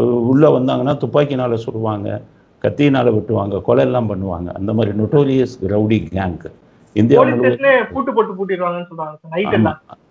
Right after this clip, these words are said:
Speaker 1: அதான், அது ஒரு சில மாநிலம், ஒரு சில மாநிலங்கள்ல, ஒரு சில police ஸ்டேஷன்ல இருக்கும், எல்லா police ஸ்டேஷன்ல அப்படி இருக்காது. அதனால யூ பி,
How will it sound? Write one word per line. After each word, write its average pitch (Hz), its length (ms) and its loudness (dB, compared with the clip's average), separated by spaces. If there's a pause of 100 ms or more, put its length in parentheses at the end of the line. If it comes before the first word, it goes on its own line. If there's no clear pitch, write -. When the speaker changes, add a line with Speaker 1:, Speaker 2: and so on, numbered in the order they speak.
(680)
Speaker 1:
அதான், 143 340 2
அது 131 260 2
ஒரு 135 160 2
சில 139 240 2
மாநிலம், 131 500 2
ஒரு 127 180 0
சில 127 200 0
மாநிலங்கள்ல, 123 1000 -2 (380)
ஒரு 120 280 2
சில 131 300 2
police 127 400 2
ஸ்டேஷன்ல 107 340 -2
இருக்கும், 95 240 -4
எல்லா 98 180 2
police 101 360 -4
ஸ்டேஷன்ல 95 220 -8
அப்படி 87 180 -8
இருக்காது. 82 480 -10 (460)
அதனால 135 400 4
யூ 135 400 4
பி, 139 1160 0